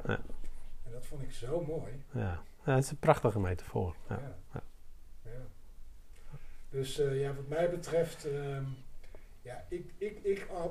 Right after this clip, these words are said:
Speaker 2: ik omarm het om, om gewoon inderdaad aan de slag te gaan. Toch met, met, met dat stukje kwetsbaarheid. En, en, en, en met, met, met, met, met, met die reis die, eh, ja, die je voor jezelf inzet. En, en door je niet, ehm,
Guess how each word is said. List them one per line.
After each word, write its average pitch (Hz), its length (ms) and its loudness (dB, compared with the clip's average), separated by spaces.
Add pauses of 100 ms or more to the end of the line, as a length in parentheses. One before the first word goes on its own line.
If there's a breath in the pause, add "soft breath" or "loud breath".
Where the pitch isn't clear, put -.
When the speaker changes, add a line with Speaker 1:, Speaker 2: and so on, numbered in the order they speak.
Speaker 2:
ik 202 260 0
omarm 175 400 0
het - 140 -2
om, 147 220 -4
om 143 180 -4
gewoon 139 340 -2
inderdaad 127 540 -6
aan 131 180 -8
de - 60 -10
slag 151 400 -4
te 135 80 -6
gaan. 123 400 -6
Toch - 240 -8
met, 135 240 -6
met, 127 220 -6
met 127 180 -6
dat - 140 -8
stukje 127 380 -6
kwetsbaarheid. 127 1000 -2 (580 soft breath)
En, 120 460 -6
en, 123 220 -8
en, 123 240 -8
en 127 140 -8
met, 131 220 -8
met, 127 260 -6
met, 123 200 -6
met, 127 240 -6
met, 135 200 -8
met 135 140 -6
die 143 140 4
reis 151 400 4
die, 127 440 -2
eh, 123 220 -2 (400 soft breath)
ja, 165 120 0
die 151 200 -2
je 143 100 2
voor 143 180 2
jezelf 139 460 2
inzet. 165 600 2
En, 160 240 -2
en 160 180 -4
door 160 220 0
je 151 120 2
niet, 185 380 -4 (540 soft breath)
ehm, 139 300 -2